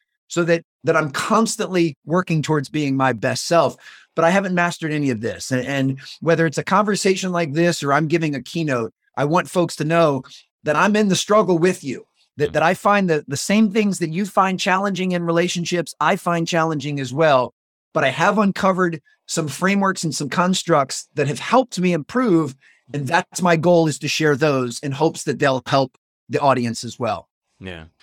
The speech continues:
Speaker 2: Now, I'm wondering if, if you have discovered this, both in the, the arenas that you have shared, meaning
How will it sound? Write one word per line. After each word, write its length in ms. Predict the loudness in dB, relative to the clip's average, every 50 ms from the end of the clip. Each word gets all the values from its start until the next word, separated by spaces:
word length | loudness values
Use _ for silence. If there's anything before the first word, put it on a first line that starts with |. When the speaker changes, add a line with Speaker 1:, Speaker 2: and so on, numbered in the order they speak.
| _ _ _ -8
Speaker 2:
Now, 140 | -6 -6
I'm 200 | -4 -4 -4 -4
wondering 320 | -4 -6 -6 -6 -6 -6 -6
if, 160 | -6 -8 -6 -6
if 180 | -6 -6 -6
you 160 | -6 -6 -2 -2
have 180 | 0 -2 -2
discovered 520 | -2 -4 -6 -6 -4 -4 -6 -6 -6 -10 -10
this, 320 | -12 -12 -12 -12 -14 -16
both 540 | -16 -12 -6 -4 -2 -2 -2 -4 -8 -14 -20 -18 _ -8
in 400 | -6 -6 -4 -6 -6 -8 -10 -14 _ _ -16
the, 580 | -12 -10 -10 -8 -8 -10 -10 -10 -12 -14 -16 -18 _ _ _ -14
the 160 | -10 -10 -8
arenas 560 | -6 -4 -2 -2 -2 -2 -2 -2 -4 -6 -6 -8
that 220 | -8 -8 -8 -8
you 140 | -10 -12 -8
have 260 | -4 -4 -4 -4 -4
shared, 480 | -6 -8 -8 -6 -6 -6 -6 -8 -8 -4
meaning 400 | -4 -2 -2 -2 -4 -6 -8